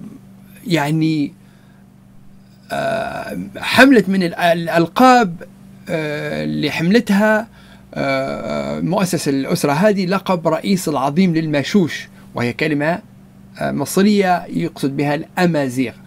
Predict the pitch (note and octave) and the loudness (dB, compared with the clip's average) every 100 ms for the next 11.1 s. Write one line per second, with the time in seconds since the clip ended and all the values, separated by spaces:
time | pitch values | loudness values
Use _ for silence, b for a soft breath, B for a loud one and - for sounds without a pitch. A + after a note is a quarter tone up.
0 | B B B - D#3 E3 D#3+ E3 F3+ D3 | B B B 0 0 2 0 0 -2 -2
1 | D#3+ C#3+ C3+ C#3+ C3 C3 C#3+ B2+ A#2+ C3 | 0 -2 -2 -4 -4 -4 -4 -6 -8 -4
2 | C#3+ C3 B2+ C#3 C3+ C3 C#3+ C3+ A2+ - | -4 -2 -6 -6 -8 -6 -4 -6 -8 -14
3 | - B2+ B2 A#2 A2 - - B B B | -10 -8 -6 -8 -10 -14 -18 B B B
4 | B - E3 F3+ F#3 A#3+ F#3+ F3+ D#3+ A#3+ | B 4 6 8 6 2 -2 -4 0 0
5 | G#3 D3 D#3 G#3 G3+ C3+ - A3+ A#3 A#3 | 0 0 -2 -2 -2 -6 2 4 4 4
6 | A3 - b b - D3 F3+ G#3 - D3+ | 0 -4 b b -6 0 2 2 2 0
7 | D#3+ F3 D#3 D3+ F3 D#3+ D3 C#3+ C3+ E3 | 0 -2 -2 -2 0 -2 -4 -4 -2 0
8 | D#3 D#3+ F3 C#3+ F3 - C3+ C3+ D#3+ C#3 | -2 -4 -4 -2 -2 -2 -2 -2 -2 -2
9 | B2+ D3 C#3 C3+ C3+ D3+ - B2+ B2+ C3+ | -4 -4 -4 -4 -4 -4 -4 -6 -4 -2
10 | D#3 C#3+ C#3+ D3 - C#3 B2 A#2+ C3+ C3 | -2 -2 -2 -4 -2 0 0 -2 -6 -6
11 | A2 | -6